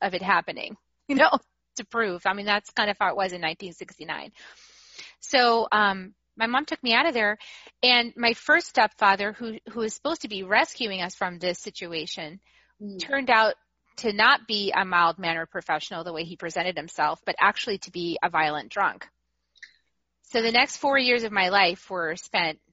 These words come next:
Speaker 1: you know, witnessing my mom, hearing my mom being abused, physically abused, knowing that somehow my behavior was responsible for some of it, because if I acted out, he didn't want that, so he would beat her.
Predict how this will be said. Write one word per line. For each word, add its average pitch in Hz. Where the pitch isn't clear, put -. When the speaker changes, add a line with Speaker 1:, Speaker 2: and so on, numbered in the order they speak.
Speaker 1:
you 196
know, 165
witnessing 214
my 202
mom, 185
hearing 220
my 190
mom 175
being 185
abused, 180
physically 196
abused, 165
knowing 254
that 220
somehow 233
my 196
behavior 190
was 170
responsible 175
for 175
some 170
of 165
it, 180
because 170
if 180
I 170
acted 170
out, 165
he 196
didn't 165
want 160
that, 180
so 151
he 165
would 156
beat 175
her. 190